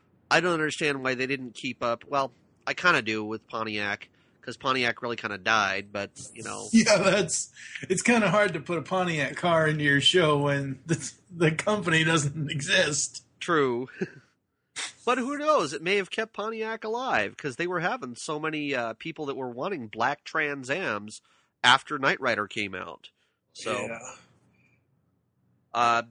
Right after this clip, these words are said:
Speaker 1: one thing I did pick up here was that Glenn A. Larson, when he was talking about this, he did say that this was kinda supposed to be a modern-day Lone Ranger, which I kinda see that, and I kinda get that, you know.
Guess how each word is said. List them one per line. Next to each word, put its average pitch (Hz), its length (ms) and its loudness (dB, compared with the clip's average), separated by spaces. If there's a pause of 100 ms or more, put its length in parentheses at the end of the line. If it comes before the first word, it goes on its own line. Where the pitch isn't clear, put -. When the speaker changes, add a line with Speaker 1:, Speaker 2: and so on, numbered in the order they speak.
(320)
Speaker 1:
one 220 320 0
thing 226 200 -2
I 175 80 0
did - 220 -4
pick 220 200 0
up 139 200 2
here 120 360 -4
was 143 200 -6
that 135 340 0
Glenn 156 220 -2
A. 170 140 -2
Larson, 156 420 -2
when 117 80 -8
he 123 80 -8
was 123 100 -8
talking 151 320 0
about 107 240 -2
this, 107 220 -8
he 165 260 -14
did 196 280 -2
say 196 240 -2
that 151 140 -8
this 170 160 -10
was 151 100 -14
kinda 170 240 -8
supposed - 300 -8
to 151 60 -18
be 143 420 -10 (760)
a 113 200 0
modern-day 147 680 4
Lone 123 320 -4
Ranger, 113 480 -6
which - 380 -12 (520)
I 254 100 -2
kinda 349 300 -6
see 247 220 -6
that, 139 100 2
and 131 80 -2
I 151 80 4
kinda 240 240 -2
get 160 280 -4
that, - 280 -2
you 127 80 -10
know. 120 260 -4